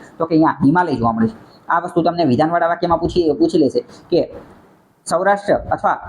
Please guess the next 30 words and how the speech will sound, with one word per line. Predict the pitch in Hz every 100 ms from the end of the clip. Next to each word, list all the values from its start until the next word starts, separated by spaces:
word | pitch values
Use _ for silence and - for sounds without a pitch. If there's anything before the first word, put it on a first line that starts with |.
| 139 -
અ, | 139 135
ભારતનો | 120 131 160 202
પશ્ચિમ | 190 175 196
ભાગ | 170 - - 180
એ | 143 - - -
મેડાગાસ્કર | 151 190 196 190 196
અને | 180 185
સેશલ્સથી | 175 170 180 - 190
છોટો, | 185 190 185
અ, | 170 156 208 214 151
અ, | 143 135
જુદા | 143 185
થયા | 185 180 170 -
પછી | - - 156 - - - - _ _ _ _ -
ભારતનો | 151 170 -
પશ્ચિમ | 202 196 220
ભાગ | 190 190
જે | 185
છે | 185
એ | 147 170
નીચાણવાળો | 175 190 240 226 202
પ્રદેશ | 180 156 151
બની | 135
ગયો | 120 117
હતો. | 113 117
તો | 147
એ | 151
વિધાન | 135 160
સાચું | 160 165 143
પડશે | 110 -